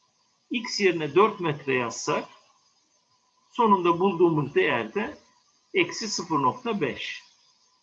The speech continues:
Bu arada ikinci dereceden bir bağıntıyı çizmek istiyoruz. Yükün şiddeti sıfır,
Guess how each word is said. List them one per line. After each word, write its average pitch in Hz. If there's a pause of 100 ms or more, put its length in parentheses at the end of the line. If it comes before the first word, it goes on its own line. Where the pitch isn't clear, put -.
(2250)
Bu 294
arada 170 (1200)
ikinci 233
dereceden 196
bir 226 (760)
bağıntıyı 208
çizmek 196
istiyoruz. 135 (1700)
Yükün 208
şiddeti 196
sıfır, 262